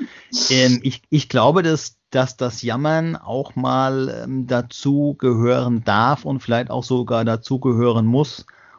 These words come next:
um einfach diesen Frust, den man dann halt auch grad hat, vielleicht auch ein Stück weit zu verarbeiten. Ich glaube, wenn man alles immer in sich hineinfressen würde oder alles in sich hineinfrisst, man sagt ja immer so schön,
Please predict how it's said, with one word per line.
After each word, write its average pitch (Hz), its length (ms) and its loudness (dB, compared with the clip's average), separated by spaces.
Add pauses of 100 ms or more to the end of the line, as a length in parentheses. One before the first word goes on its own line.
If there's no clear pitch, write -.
(160)
um 120 260 2
einfach 120 420 2
diesen 113 340 2
Frust, - 440 -4
den 110 160 4
man 101 120 4
dann 101 180 2
halt 98 120 0
auch 104 200 -6
grad 104 320 0
hat, 113 220 0
vielleicht 110 320 -4
auch 110 100 -6
ein 107 80 0
Stück - 300 -6
weit 117 280 2
zu - 240 -8
verarbeiten. 107 640 0
Ich 95 120 -10
glaube, 123 240 0
wenn 123 60 2
man 117 140 2
alles 127 240 -2
immer 135 240 0
in 127 140 0
sich 120 160 -4
hineinfressen 113 1000 0 (420)
würde 123 420 4
oder 110 220 0
alles 123 260 -2
in 120 100 0
sich 117 180 -6
hineinfrisst, 117 760 0
man 107 140 0
sagt 120 240 -2
ja 120 100 0
immer 127 180 0
so 117 80 0
schön, 123 440 2